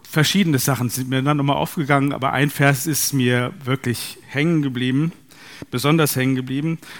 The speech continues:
Wir finden in zweiter Timotheus eins, die Verse sieben bis zehn.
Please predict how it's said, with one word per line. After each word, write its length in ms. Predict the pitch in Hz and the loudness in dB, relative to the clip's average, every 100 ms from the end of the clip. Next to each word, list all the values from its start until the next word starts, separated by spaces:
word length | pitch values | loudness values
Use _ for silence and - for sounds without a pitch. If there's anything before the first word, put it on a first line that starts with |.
| - - | -12 -6
Wir 100 | 131 | -2
finden 240 | 202 175 | 0 2
in 120 | 139 | 0
zweiter 380 | - 139 139 143 | 2 2 4 2
Timotheus 840 | - 120 131 139 131 120 - - | 2 -2 -2 -4 -6 -6 -8 -12
eins, 560 | 180 131 151 180 - - - _ - | -4 -2 -2 -2 -6 -8 -16 _ -10
die 320 | 165 - 127 | -10 -8 -10
Verse 440 | - 131 127 123 120 | -6 -4 -2 -2 -2
sieben 520 | - 156 147 139 123 - | 0 0 2 0 -2 -6
bis 420 | 120 - - - | -6 -6 -8 -6
zehn. 560 | - - 147 156 180 | -4 0 2 2 2